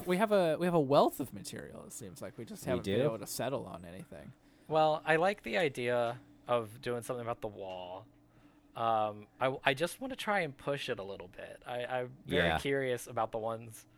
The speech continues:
Speaker 3: that really test what I M D B is gonna let us get away with.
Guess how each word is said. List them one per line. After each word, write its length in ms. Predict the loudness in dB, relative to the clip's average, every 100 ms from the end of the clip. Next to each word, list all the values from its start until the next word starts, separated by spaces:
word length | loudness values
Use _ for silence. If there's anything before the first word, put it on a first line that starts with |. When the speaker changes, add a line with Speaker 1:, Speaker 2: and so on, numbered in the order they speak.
| -20 -8
Speaker 3:
that 160 | -6 -2
really 240 | -2 -2
test 420 | 2 4 4 0
what 220 | -2 0 2
I 140 | 0
M 80 | -2
D 100 | -6
B 160 | -6 -8
is 120 | -6
gonna 160 | -6 -4
let 160 | -4
us 100 | -6
get 160 | -6 -6
away 280 | -4 -6 -4
with. 280 | -4 -4